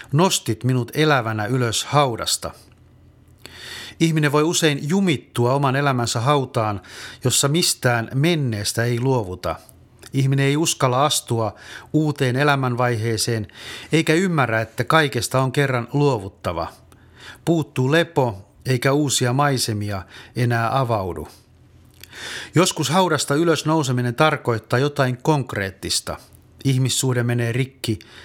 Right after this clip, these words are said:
sairaus pakottaa pysähtymään tai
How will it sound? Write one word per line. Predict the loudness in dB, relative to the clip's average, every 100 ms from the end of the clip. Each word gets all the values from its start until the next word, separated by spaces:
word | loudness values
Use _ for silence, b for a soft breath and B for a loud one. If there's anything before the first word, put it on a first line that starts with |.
| B B B B
sairaus | 2 4 4 0 2
pakottaa | 0 2 -2 -2 -10 -4 -2
pysähtymään | 0 0 2 0 0 -4 -2 -2 -2
tai | 0 0 -4